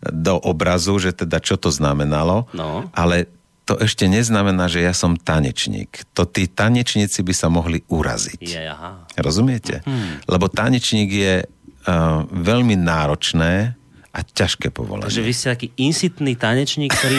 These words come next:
Speaker 1: <laughs>
Speaker 2: fušuje-,
Speaker 1: No, vy ste mi dali.
Speaker 2: fušujete im do
Speaker 1: Dobre, no
Speaker 2: miesta.
Speaker 1: tak áno, áno, som, som
Speaker 2: <laughs> No.
Speaker 1: tak nechcel by som byť inzitný, ale chce-, <laughs> ale dobre, ja to beriem.
Speaker 2: Dobre, no. A idem tro-, trošku, e, takto, dám, premiešam to s nejakými mailami. Ten teraz vás idem potešiť. Tu napísal Jozef, e,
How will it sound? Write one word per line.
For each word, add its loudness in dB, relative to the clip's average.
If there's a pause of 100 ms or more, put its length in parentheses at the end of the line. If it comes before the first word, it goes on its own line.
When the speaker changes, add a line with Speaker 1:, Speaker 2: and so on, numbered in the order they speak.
Speaker 1:
<laughs> -2
Speaker 2:
fušuje-, 2
Speaker 1:
No, 2
vy 2
ste -2
mi 2
dali. 0
Speaker 2:
fušujete 0
im -2
do 0
Speaker 1:
Dobre, 2
no 2
Speaker 2:
miesta. 0
Speaker 1:
tak 0
áno, 2
áno, 2
som, 0 (220)
som 0
Speaker 2:
<laughs> -2 (640)
No. -4
Speaker 1:
tak 0
nechcel 2
by 0
som 2
byť 2
inzitný, 2
ale 2
chce-, -4 (320)
<laughs> -2
ale 2
dobre, 0
ja 0
to -4
beriem. -2
Speaker 2:
Dobre, -4
no. -6 (520)
A -2
idem -2
tro-, -6
trošku, -6
e, 0
takto, -6
dám, -2 (160)
premiešam -2
to -6
s -4
nejakými -2
mailami. -2
Ten -2
teraz -2
vás -6
idem -6
potešiť. -4
Tu -14
napísal -4
Jozef, 0
e, -4